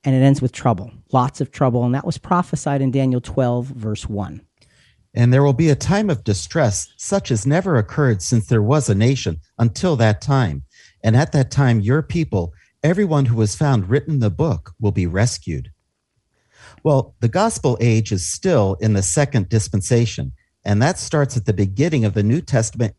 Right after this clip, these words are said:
Speaker 2: and goes all the way through parts of Revelation. So, if you think about it,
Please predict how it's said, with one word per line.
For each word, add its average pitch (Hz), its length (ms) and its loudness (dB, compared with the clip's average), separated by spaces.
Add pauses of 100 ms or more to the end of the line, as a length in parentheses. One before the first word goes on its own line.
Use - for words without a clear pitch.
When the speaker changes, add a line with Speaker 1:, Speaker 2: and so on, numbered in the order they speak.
(100)
Speaker 2:
and 113 120 -2
goes 113 200 0
all 190 220 -4
the 202 80 -8
way 139 180 2
through 113 240 -4
parts 180 400 -4
of 98 120 -4
Revelation. 110 640 -2 (420)
So, 120 480 -2
if 120 120 0
you 117 80 2
think 185 240 -2
about 95 300 0
it, 95 140 -2